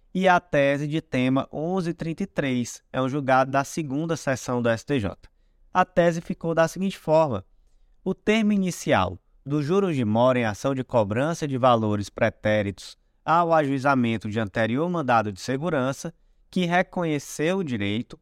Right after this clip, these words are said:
é a data da notificação da autoridade coatora no mandado de segurança, quando o devedor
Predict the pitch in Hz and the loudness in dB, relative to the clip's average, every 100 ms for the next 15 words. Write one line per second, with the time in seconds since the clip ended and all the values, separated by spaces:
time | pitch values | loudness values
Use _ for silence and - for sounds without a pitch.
0 | _ _ _ - 180 160 117 113 117 - | _ _ _ 0 4 4 4 2 2 -2
1 | 139 _ _ 139 143 147 185 214 - - | -14 _ _ 2 4 4 -2 -4 -6 -8
2 | 170 170 160 - 139 143 151 143 160 156 | -2 -2 -2 -4 -2 2 2 2 -2 0
3 | 127 120 117 123 165 175 - 131 120 127 | 2 2 2 0 2 2 2 -2 0 0
4 | 135 156 175 131 127 131 - 170 175 185 | 0 -2 2 4 4 0 -6 -4 -2 0
5 | 143 135 - - _ _ _ 185 190 202 | 0 -2 -6 -18 _ _ _ 2 4 4
6 | 131 - 139 135 135 160 139 117 117 | 0 -4 -4 -2 0 0 2 0 0